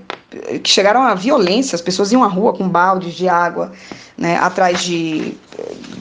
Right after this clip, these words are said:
do, do mínimo, né, do direito mínimo à, à, à água potável. Por fim, eu quero agradecer o convite do Marco e da, e de Dígena aí, é,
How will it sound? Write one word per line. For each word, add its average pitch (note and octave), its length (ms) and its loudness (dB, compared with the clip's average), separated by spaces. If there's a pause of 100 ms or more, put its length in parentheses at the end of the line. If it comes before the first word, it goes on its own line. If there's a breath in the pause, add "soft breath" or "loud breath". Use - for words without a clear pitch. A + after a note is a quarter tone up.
(120)
do, F#3 140 2
do F3 200 2
mínimo, G#3+ 460 6
né, E3+ 240 0
do F3 100 0
direito F#3 380 0
mínimo G3 340 2
à, D#3+ 920 0 (180)
à, - 80 2
à E3 160 4
água D#3+ 220 -4 (160)
potável. D#3+ 560 0 (420)
Por B3+ 140 2
fim, D#4 180 4
eu D#4+ 120 4
quero C#4+ 840 4
agradecer A3 680 4
o B3+ 80 2
convite A3+ 680 0 (240)
do F#3 140 0
Marco F#3 480 2
e - 20 -2
da, E3+ 380 2
e F3 80 0
de E3+ 120 -2
Dígena G3 460 2
aí, F3+ 320 2
é, D#3+ 400 2